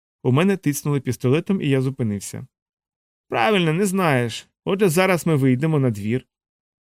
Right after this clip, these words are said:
"Доступ до кредиту зникне за тридцять секунд", терпляче повідомив готель. "Будь ласка, негайно введіть свій Д Н К підпис".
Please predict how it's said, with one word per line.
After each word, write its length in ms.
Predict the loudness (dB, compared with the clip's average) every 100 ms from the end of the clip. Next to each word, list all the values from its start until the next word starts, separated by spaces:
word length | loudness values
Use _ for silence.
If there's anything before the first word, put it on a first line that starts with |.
| _ _
"Доступ 360 | 2 2 2 0
до 100 | 0
кредиту 420 | 0 2 2 0
зникне 400 | 0 0 0 -2
за 120 | -2
тридцять 320 | -2 -2 -2 -6
секунд", 400 | -10 -8 -8 -10 _ _ _ _
терпляче 460 | 0 4 2 2
повідомив 480 | 0 2 2 2 2
готель. 340 | 0 -4 -8 -10 _ _ _ _ -4
"Будь 120 | 2
ласка, 300 | 2 0 -4 2
негайно 400 | 4 4 4 2
введіть 280 | 0 -2
свій 180 | -2 -2
Д 120 | 0
Н 120 | -2 -2
К 140 | -4
підпис". 540 | -6 -12 -10 -10 -12